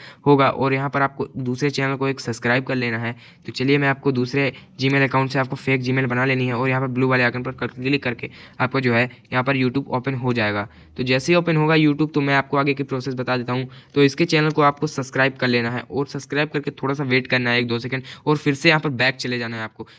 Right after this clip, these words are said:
तो जैसे ही guys back जाओगे तो आपको फिर से एक बार back कर देना है और यहाँ पर लिखा जाएगा, "To credit successful" हो चुकी है। तो यहाँ पर चलिए मैं आपको guys यहाँ पर आपको like वाला नहीं करना है, like वाला skip कर देना है और आपको subscribe वाला जब दिखे तब आप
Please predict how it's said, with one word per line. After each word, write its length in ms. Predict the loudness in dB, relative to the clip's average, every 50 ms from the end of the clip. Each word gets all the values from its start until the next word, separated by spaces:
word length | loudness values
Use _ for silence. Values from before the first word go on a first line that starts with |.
| -18 _ -8
तो 60 | -6
जैसे 340 | -2 0 0 0 0 0 0
ही 60 | 2
guys 220 | 4 4 4 4 4
back 200 | 2 2 2 2
जाओगे 240 | 2 0 0 0 0
तो 80 | 0
आपको 180 | 0 0 0 -4
फिर 200 | -6 -4 -6 -6
से 160 | -2 -2 -2
एक 100 | 0 0 0
बार 120 | -2 -2
back 300 | 0 0 0 0 -2 -4 _
कर 140 | -2 -2 0
देना 220 | -2 -2 -2 -2
है 100 | -4 -6 -6 -12 -20 -12 _
और 140 | -2 -2 0
यहाँ 160 | 0 0 0
पर 100 | 0 2
लिखा 300 | 2 2 2 2 2 2
जाएगा, 240 | 4 4 4 2 0
"To 180 | 0 -2 -2 0
credit 400 | 2 2 2 2 0 -2 -4 -8 -14 -18 -20 _
successful" 540 | -6 -6 -4 -2 -2 -2 -2 -2 0 0 0
हो 120 | 2 0 -2
चुकी 260 | -2 -4 -2 0 0
है। 120 | 0 -2 -4 -10 -20 -6 _
तो 60 | 2 2
यहाँ 100 | 2 2
पर 100 | 0 0
चलिए 260 | 2 2 4 4 4
मैं 120 | 4 2
आपको 280 | 2 0 0 -2 -2 0
guys 220 | 2 2 2 2
यहाँ 160 | 0 -2 -4
पर 120 | -2 -2 -2
आपको 280 | -2 -4 -4 -4 -2
like 320 | 0 2 2 2 0 0 -2
वाला 160 | -2 -2 -2
नहीं 140 | -4 -6 -6
करना 160 | -6 -6 -6
है, 100 | -4 -4
like 160 | -4 -4 -2
वाला 200 | -4 -4 -4 -4
skip 300 | -6 -4 -4 -4 -4 -2
कर 120 | -4 -2 -2
देना 200 | -2 -2 -2 -4
है 120 | -4 -6 -8 -14 -20 -20 _ _ _ -2
और 140 | 2 2
आपको 220 | 2 2 0 -4 -8
subscribe 460 | -8 -8 -8 -4 -2 0 0 0 0
वाला 140 | 0 0 0
जब 180 | -2 -4 -4 -4
दिखे 240 | -4 -4 -4 -6 -6 -10 -16 -20 _ -6 -2
तब 100 | 0 2
आप 180 | 2 0 0